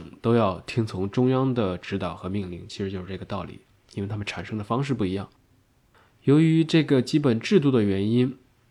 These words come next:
那么就导致了美国其实是一个小政府主义，政府的权力相对是较小的，然后政府的钱也比较少，老百姓对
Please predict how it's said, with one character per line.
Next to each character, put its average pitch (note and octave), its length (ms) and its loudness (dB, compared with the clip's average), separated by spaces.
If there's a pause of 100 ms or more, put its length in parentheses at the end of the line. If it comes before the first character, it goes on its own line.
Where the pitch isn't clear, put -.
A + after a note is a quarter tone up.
(160)
那 B2+ 180 -2
么 A#2 140 0
就 A2 140 -2
导 G2 240 -4
致 A2+ 160 -8
了 G#2 80 -4
美 G2 160 -4
国 G2 160 -2
其 A2+ 120 -4
实 C#3+ 120 0
是 C3+ 180 -4
一 A2+ 80 0
个 G#2 420 -2
小 G2 280 -4
政 C3 180 2
府 G#2+ 80 -4
主 F2+ 160 -6
义， - 220 -10 (320)
政 C#3+ 200 6
府 - 160 -8
的 F#2 460 -6
权 A2 380 -2
力 A2 400 0
相 C3+ 280 0
对 C3+ 140 2
是 G#2+ 100 -10
较 C3+ 200 -4
小 - 320 -12
的， - 80 -20 (140)
然 G#2+ 120 -8
后 - 20 -8
政 C3 160 -2
府 A2 120 -8
的 F#2+ 80 -8
钱 G#2 360 -2
也 C#3 80 4
比 G#2+ 140 -2
较 G2+ 100 -2
少， - 360 -10 (380)
老 A2+ 120 4
百 C3 100 4
姓 A#2 240 0
对 A#2 260 0